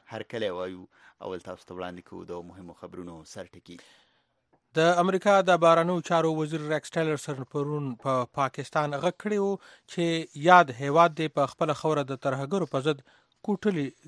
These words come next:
Speaker 2: ګامونه واخلي. او هم پرون د امریکا مرستیال صدر مایک پینس د وزیر اعظم شاهد خاقان عباسي سره په ټلیفون خبرې کړي. اسلام آباد وایي امریکا سره اړیکې مثبت لور ته روانې دي.
Speaker 1: او د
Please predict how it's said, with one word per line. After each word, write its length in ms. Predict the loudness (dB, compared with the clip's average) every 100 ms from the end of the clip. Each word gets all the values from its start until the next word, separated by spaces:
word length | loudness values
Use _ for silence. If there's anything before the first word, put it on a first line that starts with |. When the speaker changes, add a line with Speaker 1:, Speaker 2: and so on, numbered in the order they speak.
| 2
Speaker 2:
ګامونه 340 | 4 4 2 2
واخلي. 340 | 2 0 -8 -8 -6
او 20 | -4
هم 160 | -4 0
پرون 200 | 2 0 -4 -12 -2
د 140 | 4 4
امریکا 360 | 4 4 6 6
مرستیال 480 | 4 -2 0 2 2
صدر 300 | -2 -2 0
مایک 180 | 0 0 0
پینس 200 | 0 0 -4
د 160 | -2 -2 -4 -16 _ 0
وزیر 200 | 4 6
اعظم 260 | 6 4 0
شاهد 320 | 0 0 0 -4
خاقان 420 | -6 0 0 0 -2
عباسي 440 | 0 0 -2 -4 -4 -6 -16 _ -2
سره 180 | -2 0
په 100 | -6
ټلیفون 400 | -6 -6 -4 -4 -2
خبرې 240 | 0 0 0
کړي. 180 | -2 -2 -6 -16 -10 -8
اسلام 340 | 0 4 8 8
آباد 240 | 8 8
وایي 240 | 6 4 2 0
امریکا 400 | 0 2 2 2
سره 240 | 2 0 2 2 -2 -8 _ -4
اړیکې 840 | 0 0 -2 -4 -6 -12 -14 -4
مثبت 400 | -4 0 0 0 -2
لور 180 | -2 -2
ته 100 | -4
روانې 260 | -4 -4 -6 -12
دي. 80 | -20 _ _ _ -20 -20 -20 -20 _ _ 0
Speaker 1:
او 140 | 2 2
د 100 | -2